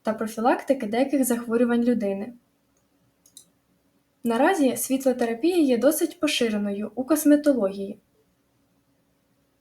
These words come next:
Також з презентації ви дізнаєтеся про фізичний вплив світла на організм людини,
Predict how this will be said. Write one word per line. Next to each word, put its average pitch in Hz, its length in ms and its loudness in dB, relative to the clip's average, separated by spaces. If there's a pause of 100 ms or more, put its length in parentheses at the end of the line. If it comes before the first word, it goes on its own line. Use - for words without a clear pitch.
(840)
Також 285 340 -2
з 453 60 -4
презентації 262 880 2
ви 247 240 2
дізнаєтеся 277 800 2 (360)
про 254 140 2
фізичний 254 600 0
вплив 269 400 0
світла 262 460 -2
на 240 160 2
організм 247 480 0
людини, 208 540 -2